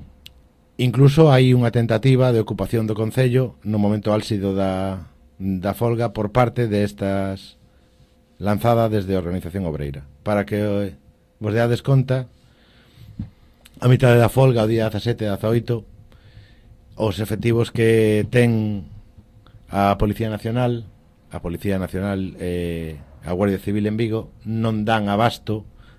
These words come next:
para reprimir o movemento folguístico que prácticamente se adueña da cidade. Inmediatamente despois se reciben, eh, reforzos e chegan incluso a chegar a Vigo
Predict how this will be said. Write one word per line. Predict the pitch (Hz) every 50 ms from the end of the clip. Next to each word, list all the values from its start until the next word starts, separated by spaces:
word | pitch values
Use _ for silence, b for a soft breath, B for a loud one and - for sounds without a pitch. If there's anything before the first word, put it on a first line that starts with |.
| b -
para | - 107 101 101 98
reprimir | 104 98 - 92 101 107 110 113 110 107 101
o | 98 92 90 87 85 85 85 85 90 92
movemento | 87 92 101 101 101 101 101 107 -
folguístico | 110 110 113 123 120 - - 123 110 117 120 110 104 - -
que | 98
prácticamente | 82 - - 107 101 98 101 101 98 104 104 101 101 - 107 107 b b b b b b b b b b b b b b b -
se | - 92 95 - 98
adueña | 92 98 101 101 98 92
da | 87 82 76 -
cidade. | 82 76 76 71 67 64 67 67 - - - - b b b b b b b b b b b b b b b -
Inmediatamente | 104 110 110 113 113 110 113 107 117 117 107 107
despois | 110 101 - 135 123 107
se | - 110 90
reciben, | 95 95 - 113 104 104 107 104 101 101 98 101 101 101 98 - - - _
eh, | _ - 98 101 98 98 98 95 92 92 92 90 87 87 90 92 92 - - _ _ _ -
reforzos | 104 120 117 - 131 127 127 - 139 127 - - 110
e | -
chegan | - 120 110 110 110 107 104
incluso | 98 98 110 107 - -
a | 101 95
chegar | - 101 98 98
a | 98 95
Vigo | 101 101 98 104 98 B